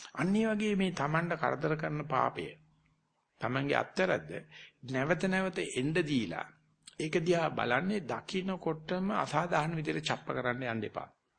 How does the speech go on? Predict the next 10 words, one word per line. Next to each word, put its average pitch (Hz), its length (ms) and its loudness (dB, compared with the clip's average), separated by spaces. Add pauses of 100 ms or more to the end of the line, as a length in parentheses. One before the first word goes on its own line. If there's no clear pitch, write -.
(720)
එතකොට 156 300 -2
වැරදි 127 380 0
තීන්දුවක් 131 440 -6
යන්න 98 160 -6
දෙනවා. - 280 -14
මේක 123 220 -6
නැවත 120 340 -4
නැවත 135 340 -4
කරනකොට 123 580 -2
විතරයි 101 460 -4